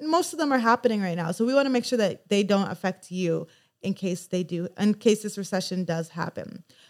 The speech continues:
So I saw a thread on Twitter by a finance creator called Rajat Soni. He is also a Canadian finance creator. I will leave his link in the description box. You should follow him.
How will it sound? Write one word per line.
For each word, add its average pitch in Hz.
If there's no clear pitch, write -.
So 262
I 262
saw 240
a 208
thread 220
on 214
Twitter 202
by 185
a 190
finance 190
creator 196
called 190
Rajat 175
Soni. 240
He 254
is 214
also 196
a -
Canadian 180
finance 208
creator. 208
I 196
will 190
leave 196
his 180
link 180
in 180
the 170
description 240
box. 233
You 185
should -
follow 254
him. 254